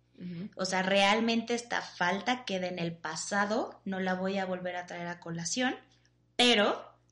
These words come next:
Speaker 2: queda un precedente de esta conducta, esta acción,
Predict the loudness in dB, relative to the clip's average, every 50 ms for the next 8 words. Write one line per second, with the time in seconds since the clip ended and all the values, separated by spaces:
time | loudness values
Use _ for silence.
0 | _ _ _ -6 2 4 6 6 6 6 6 4 2 0 0 2 4 4 4 4
1 | 2 0 0 0 0 2 2 2 0 0 -2 -2 -4 -4 -2 0 0 2 2 0
2 | -2 -2 -4 -4 -4 -4 -4 -4 -6 -6 -4 -4 -6 -4 -4 -2 -4 -4 -4 -6
3 | -6 -2 0 0 0 0 -2 -6 -6 -8 -8 -6 -6 -4 -2 0 0 0 0 -2